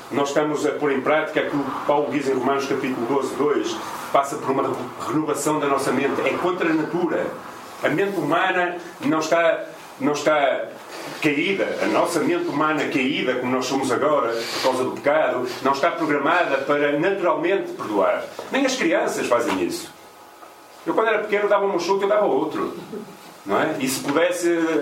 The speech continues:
puxava-me o cabelo, e se pudesse, fazia igual. E... Nem as crianças, não é preciso ensiná-las a vingar-se. Isso é algo que vem connosco, esse, esse sentido, não é?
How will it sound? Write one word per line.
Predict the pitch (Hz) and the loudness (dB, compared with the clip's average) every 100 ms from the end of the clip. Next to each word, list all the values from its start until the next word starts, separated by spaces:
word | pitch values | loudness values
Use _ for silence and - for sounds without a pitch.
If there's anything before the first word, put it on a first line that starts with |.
| 135 - | -2 -2
puxava-me | 175 175 170 | 0 2 0
o | |
cabelo, | 165 147 180 185 | 0 0 0 0
e | |
se | 170 | -2
pudesse, | 156 175 175 | 0 0 0
fazia | 175 165 | 0 0
igual. | 143 143 165 156 | 2 2 2 2
E... | 156 - - - - - - - - - | 0 -2 -10 -16 -20 -20 -20 -20 -12 -2
Nem | 202 | 0
as | 233 | 0
crianças, | 214 180 208 196 | 0 2 0 2
não | 196 | 0
é | |
preciso | - 220 202 | 0 -2 -2
ensiná-las | 190 - 190 180 131 - | 0 0 0 2 0 0
a | |
vingar-se. | 117 101 - - | 0 2 0 0
Isso | 160 | 0
é | 190 180 | 0 2
algo | 175 - | 2 2
que | - | -2
vem | 175 | 0
connosco, | 170 151 - 131 - - - - - | 2 2 2 0 -2 -4 -8 -10 -14
esse, | - 131 127 143 | -8 -4 -2 -2
esse | 131 | -2
sentido, | 143 127 123 110 - | 0 0 0 -2 -2
não | |
é? | 92 | -2